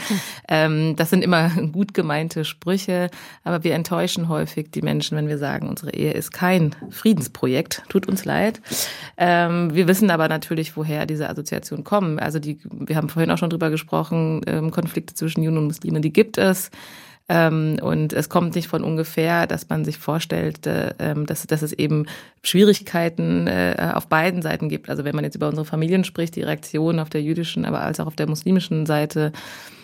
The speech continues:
Speaker 2: ähm, waren natürlich keine, ähm, jubelnden, äh, irgendwie <laughs> ähm,
Speaker 1: Mhm.
Speaker 2: Schreie, ähm, eher im Gegenteil. Und, äh, die Vorurteile und Stereotype, die man so kennt, die hat man tatsächlich auch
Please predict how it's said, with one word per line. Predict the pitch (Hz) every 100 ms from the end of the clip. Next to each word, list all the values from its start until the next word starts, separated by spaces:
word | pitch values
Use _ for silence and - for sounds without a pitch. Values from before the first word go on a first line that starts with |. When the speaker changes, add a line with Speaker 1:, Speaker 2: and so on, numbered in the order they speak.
| - _
Speaker 2:
ähm, | 160 156 151 143 - -
waren | 143 175
natürlich | 170 - 160 156 - _ _
keine, | - 143 180 160 139 - -
ähm, | 139 143 143 -
jubelnden, | 147 196 202 180 170 156 151 151 -
äh, | 147
irgendwie | - 151 147 - 151 139 156 156 151
<laughs> | - -
ähm, | 170 165 170 170
Speaker 1:
Mhm. |
Speaker 2:
Schreie, | 156 - 156 180 196 190 - - - -
ähm, | 170 160 170
eher | 165 175
im | 170
Gegenteil. | 165 165 185 - 147 - 143
Und, | - 139 143 -
äh, | 147
die | 147
Vorurteile | 147 170 165 170 - 170 160 160 156
und | 160
Stereotype, | - 160 156 - 170 170
die | 160
man | 156 156
so | 151
kennt, | - 160 175 - -
die | 165
hat | 160 156
man | 160
tatsächlich | 160 165 165 -
auch | 175